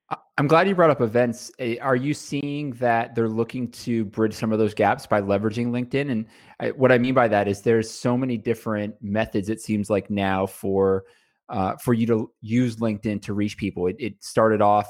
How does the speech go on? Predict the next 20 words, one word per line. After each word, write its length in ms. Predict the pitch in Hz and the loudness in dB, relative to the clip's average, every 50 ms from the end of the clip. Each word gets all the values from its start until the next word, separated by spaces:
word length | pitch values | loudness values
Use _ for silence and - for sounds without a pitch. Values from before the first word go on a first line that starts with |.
| - _ | -6 _
being 540 | - 101 101 101 104 104 101 101 101 101 - _ - | -4 -2 -2 -2 -2 -2 -4 -6 -6 -8 -10 _ -4
a 480 | 104 95 95 95 92 92 92 92 95 - - _ | -2 0 0 0 0 -2 -4 -6 -8 -10 -14 _
platform 640 | - - 107 104 113 - - - 104 104 101 98 101 | -2 0 0 0 0 -4 -6 -6 -6 -4 -4 -4 -4
you 140 | 101 101 98 | -4 -6 -6
could 340 | - 110 101 95 92 - _ - - - | -4 -4 -6 -6 -6 -12 _ -20 -10 -6
editorialize 600 | 110 107 98 - - 113 107 101 101 95 92 92 | -6 -6 -6 -4 -2 -2 0 2 2 2 0 0
and 140 | 101 95 90 | -2 -6 -4
blog 320 | - 107 110 113 110 110 107 | 0 2 2 4 2 2 2
on. 360 | 107 107 107 107 107 107 110 _ _ _ _ _ _ _ _ _ | 0 -2 -2 -2 -4 -6 -8 _ _ _ _ _ _ _ _ _
Obviously, 460 | - 120 107 101 107 101 - - 113 104 | -2 0 0 0 0 -4 -4 -4 -4 -4
there's 160 | 101 92 - | -4 -6 -8
a 60 | 92 | -12
content 480 | - - - 117 113 - - 110 110 110 | -8 -4 -4 -4 -4 -4 -6 -8 -8 -8
syndication 720 | - - 104 95 98 - - - 110 110 - - 110 107 | -8 -6 -6 -6 -6 -6 -6 -4 -4 -4 -6 -8 -8 -6
component, 560 | - 110 101 - - 110 110 110 107 110 - _ - | -6 -8 -8 -6 -4 -2 -2 -2 -2 -4 -6 _ 0
but 340 | 110 104 101 101 104 - - | 2 2 2 2 0 -2 -4
there's 160 | 113 - 117 | -4 -2 -2
a, 60 | 110 120 - | -4 -4 -4
the 100 | 117 110 | -2 0
new 540 | 110 113 127 135 131 127 123 120 120 117 | 0 2 4 4 4 4 4 2 0 -2